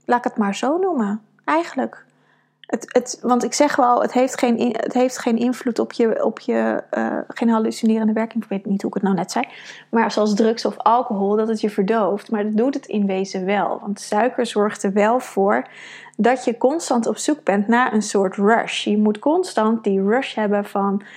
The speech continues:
de energie die je krijgt met suiker. Ik heb van de week weer de documentaire Super Size Me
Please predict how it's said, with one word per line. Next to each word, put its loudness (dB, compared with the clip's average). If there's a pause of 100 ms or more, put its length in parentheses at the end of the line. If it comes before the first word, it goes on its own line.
(160)
de 2
energie 2
die 2
je -2
krijgt -6
met -6
suiker. -6 (960)
Ik -4
heb -2
van 0
de 2
week 2
weer 2
de 2
documentaire 0
Super -6
Size -4
Me 2